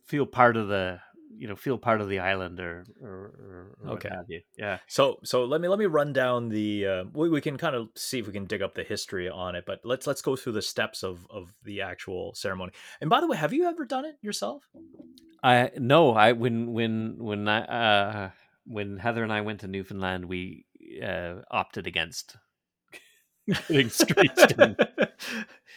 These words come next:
Speaker 2: Okay, well, here you go. Step one is the poem. So the ceremony's changed over the decades, but certain aspects kind of remain consistent, apparently.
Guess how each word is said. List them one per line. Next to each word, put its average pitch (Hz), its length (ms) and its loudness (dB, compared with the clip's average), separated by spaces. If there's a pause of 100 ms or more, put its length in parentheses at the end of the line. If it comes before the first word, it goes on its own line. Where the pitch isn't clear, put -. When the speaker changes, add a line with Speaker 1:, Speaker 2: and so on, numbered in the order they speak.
(2250)
Speaker 2:
Okay, 143 500 8
well, 123 160 8
here 160 200 8
you 160 60 6
go. 127 160 6
Step - 380 0
one 127 380 2 (120)
is 113 480 -2
the 117 100 -4
poem. 98 520 0
So 120 220 0
the 117 60 -2
ceremony's 175 560 0
changed 127 360 -6
over 104 440 0
the 92 100 -10
decades, 117 680 -2
but - 180 -12
certain 120 400 -6
aspects - 840 -10
kind 98 180 -10
of 92 60 -10
remain 87 460 -10
consistent, - 580 -14
apparently. 92 540 -6